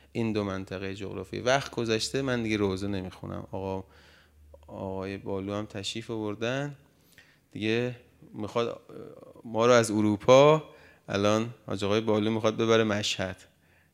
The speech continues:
آره، سوار بشیم که از اروپا بعد برگردیم به مشهد و انشالله قسمتمون بشه زیارت مخصوص امام رضا در اون چی در روایات اومده،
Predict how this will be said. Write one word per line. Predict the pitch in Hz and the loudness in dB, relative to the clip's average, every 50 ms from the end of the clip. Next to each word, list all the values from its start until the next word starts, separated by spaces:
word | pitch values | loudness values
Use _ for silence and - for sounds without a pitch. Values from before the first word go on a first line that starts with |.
| _ _ _ _ - - _ - | _ _ _ _ -20 -20 _ -10
آره، | 110 104 101 | -8 -8 -8
سوار | 95 - 104 104 101 98 101 104 110 | -6 -6 -4 -4 -2 -2 -2 -2 -2
بشیم | - 120 113 120 117 113 | -2 -4 -6 -6 -6 -6
که | 110 107 | -4 -4
از | 107 98 101 | -4 -4 -4
اروپا | 101 98 98 95 - 110 110 | -4 -4 -4 -2 -2 -2 0
بعد | 110 110 107 104 107 | 0 0 0 0 0
برگردیم | 110 110 110 113 117 117 120 120 120 117 120 123 123 127 127 123 _ _ _ _ _ _ - - _ _ _ | 0 0 0 0 0 0 -2 -2 -2 -2 -4 -6 -6 -6 -8 -12 _ _ _ _ _ _ -20 -20 _ _ _
به | - - - | -12 -8 -6
مشهد | 98 95 95 - - 107 104 113 | -4 -4 -4 -4 -4 -4 -2 -2
و | |
انشالله | 110 104 104 98 - - 101 95 95 95 104 107 113 120 - - _ _ _ _ _ _ _ _ _ _ _ _ - _ _ - | -2 -2 -2 -4 -4 -4 -4 -4 -2 0 0 0 0 -2 -6 -14 _ _ _ _ _ _ _ _ _ _ _ _ -20 _ _ -10
قسمتمون | 120 110 101 - - - 110 - - 117 113 113 113 | -10 -8 -8 -8 -10 -10 -10 -8 -6 -6 -4 -4 -4
بشه | 113 110 - - 113 110 110 110 110 - - - _ _ _ | -6 -6 -6 -2 -2 0 -2 -2 -4 -12 -20 -20 _ _ _
زیارت | - - 110 107 107 107 104 113 127 135 - - | -10 -4 -2 0 0 2 2 0 0 -2 -2 -4
مخصوص | 110 110 107 104 104 - - - 104 - - 107 | -4 -4 -4 -4 -6 -8 -12 -12 -12 -10 -6 -6
امام | 107 104 101 104 104 104 104 104 104 | -4 -4 -4 -4 -6 -6 -6 -6 -6
رضا | 101 104 104 104 104 107 113 123 135 143 151 160 160 151 | -6 -6 -6 -6 -4 -2 -2 0 0 0 -2 -4 -4 -4
در | - 110 107 | -4 -4 -4
اون | - 120 120 | -4 -6 -8
چی | 123 - 123 | -6 -4 -2
در | 117 110 107 | -2 -2 -2
روایات | 104 107 107 104 104 104 104 104 104 104 101 - - | -2 -2 -4 -4 -4 -4 -4 -2 -4 -4 -4 -6 -6
اومده، | 104 104 104 104 98 107 113 123 131 147 156 165 175 175 | -6 -4 -4 -4 -2 -2 0 0 2 0 0 -2 -4 -6